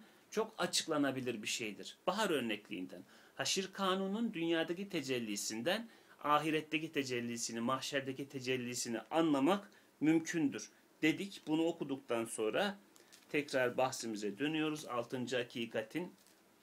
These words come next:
e, kaldığımız yerinden başlıyoruz. Artık tamamını okumuyoruz. Çünkü metinler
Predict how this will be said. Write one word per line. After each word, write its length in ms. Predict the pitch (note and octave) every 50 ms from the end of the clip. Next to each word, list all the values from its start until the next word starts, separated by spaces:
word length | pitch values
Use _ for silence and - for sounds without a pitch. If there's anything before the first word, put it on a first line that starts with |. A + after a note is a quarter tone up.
| - -
e, 640 | - - A2 G2+ G#2 G#2+ A2 G#2+ G#2 G#2+ G#2+ G#2+ G#2+
kaldığımız 600 | - - C3 B2+ C3+ C3 C3+ C3+ C#3+ D3+ C#3+ C3
yerinden 440 | B2+ A#2+ A#2 A2+ A2+ A2 G#2+ G#2+ G#2
başlıyoruz. 720 | G#2+ G#2 - - - - A2 A2 A#2 D3+ F#3+ G#3 - - - - - - - - -
Artık 380 | - - C#3+ C#3+ - D3 - -
tamamını 500 | - F3 D#3+ D#3+ D3+ C#3+ C#3 C3+ A#2 G#2+
okumuyoruz. 720 | G2 C#3 - - F#3 F#3 F3+ F3+ F3+ F#3 G3 G3 - - - _ - - _ _ - -
Çünkü 320 | - C#3 C#3+ C#3+ - D3
metinler 500 | C#3+ C#3+ C#3+ C#3+ - D#3 C#3+ C#3+ C#3 -